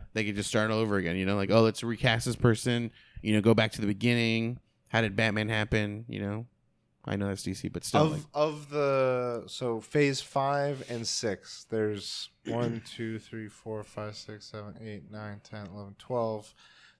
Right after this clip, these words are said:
Speaker 2: thirteen, fourteen, fifteen, plus Wakanda.
Speaker 1: Yeah.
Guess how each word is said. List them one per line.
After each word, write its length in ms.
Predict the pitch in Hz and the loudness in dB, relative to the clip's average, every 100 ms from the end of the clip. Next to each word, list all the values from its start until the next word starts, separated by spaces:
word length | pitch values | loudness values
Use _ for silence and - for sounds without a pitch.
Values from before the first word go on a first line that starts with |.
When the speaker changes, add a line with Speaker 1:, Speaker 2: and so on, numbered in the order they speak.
| - | -6
Speaker 2:
thirteen, 520 | 135 123 120 113 107 | -4 -4 -6 -10 -12
fourteen, 420 | - 123 117 113 | -8 -8 -8 -12
fifteen, 600 | - - 147 - 151 143 139 _ _ _ | -12 -6 -6 -4 -6 -6 -10 _ _ _
plus 300 | - 156 - | 4 4 4
Wakanda. 540 | 147 - 127 104 90 - | -2 -2 -4 -4 -10 -8
Speaker 1:
Yeah. 280 | 104 92 82 | -2 -2 -2